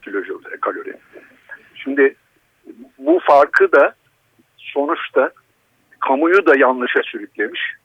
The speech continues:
Ya ben bunu rödevansla vereyim, işte bu arkadaşa bu kısmı bu taraf vereyim, bu arkadaşa bu taraf vereyim. İki bin onda buraya üretmiş, iki bin on ikide buraya üretsin. Bitişinde üç eski işletme vardı, o bitirdi. Denecek şekilde kaynağı parçalamış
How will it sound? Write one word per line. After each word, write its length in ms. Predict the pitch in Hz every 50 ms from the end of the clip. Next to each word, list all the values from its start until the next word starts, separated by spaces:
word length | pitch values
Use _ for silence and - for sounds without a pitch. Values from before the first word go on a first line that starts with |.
| _ _ _ _ _ _ _ _ _ _ _ _ _
Ya 140 | - 175 - 170 147
ben 200 | 160 165 156 156
bunu 160 | 156 151 147 143
rödevansla 580 | 147 143 147 143 147 147 147 147 - - 147
vereyim, 320 | 143 143 135 131 127 156 156
işte 180 | - - 127
bu 120 | 139 139 131
arkadaşa 440 | 131 - 135 127 127 - - 135
bu 80 | 123 123
kısmı 300 | - - 113 - - 120
bu 80 | 117 -
taraf 300 | 123 110 107 - _ 101
vereyim, 220 | 104 110 120 127
bu 120 | 123 117
arkadaşa 420 | 117 110 - 123 113 110 - 120 110
bu 40 | -
taraf 320 | - 123 107 107 - _
vereyim. 220 | 101 101 117 127
İki 200 | 131 120 - 120
bin 40 | 120
onda 280 | 123 120 113 117 120 113
buraya 180 | 120 117 123
üretmiş, 460 | 120 117 110 110 98 - - 110 - -
iki 160 | - - 107
bin 60 | 113
on 120 | 113 110
ikide 280 | 110 - 120 113 117 107
buraya 160 | 113 113 113
üretsin. 460 | 110 113 107 101 104 - _ _ 127 _ _ - - - - _ -
Bitişinde 600 | 127 - 120 123 - - - - 135 123 123 123
üç 160 | 127 123 120 - - - 117 113
eski 280 | 113 113 - - - 127
işletme 400 | 110 - - 120 117 - - 120
vardı, 280 | 117 113 107 104 101 107
o 180 | 107 107 107
bitirdi. 420 | 120 120 - - 120 120 117 127 - - - - - - _ _ _
Denecek 380 | - 135 135 285 277 320 403 -
şekilde 460 | - - - - - - 240 - 147
kaynağı 500 | 151 - - 117 127 131 131 135 139 143
parçalamış 880 | - - 120 123 131 - - 143 131 131 127 147 147 - - - -